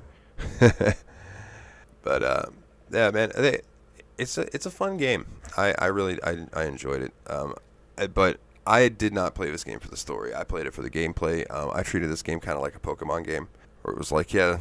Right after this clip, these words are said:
cycle through the story, yada, yada, yada. We just need to, I just wanna see some more Digimon and raise 'em up and get 'em to the highest level and see how far I can go with that.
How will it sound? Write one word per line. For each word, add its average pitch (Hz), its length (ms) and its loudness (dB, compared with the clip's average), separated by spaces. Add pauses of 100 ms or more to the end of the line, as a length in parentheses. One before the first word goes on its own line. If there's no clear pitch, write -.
cycle 90 420 2
through 92 120 -2
the 85 60 -2
story, 80 420 2
yada, 82 160 2
yada, 80 240 0
yada. 73 340 -2
We 82 100 -6
just 82 180 -12
need 82 140 -6
to, 76 120 -6 (420)
I 85 100 -4
just 80 160 -10
wanna 87 120 -4
see - 180 -4
some 85 180 -8
more 80 140 -4
Digimon 76 680 -4
and 65 420 -8 (380)
raise 82 340 -4
'em 80 140 -12
up 78 200 -8
and 71 120 -10
get 80 120 -4
'em 76 80 -6
to 65 60 -10
the 76 100 -6
highest 73 360 -4
level 62 180 -6
and 62 80 -8
see 65 120 -8
how 50 100 -2
far - 240 -2
I 53 100 -2
can - 80 -12
go - 160 -8
with - 100 -12
that. - 180 -6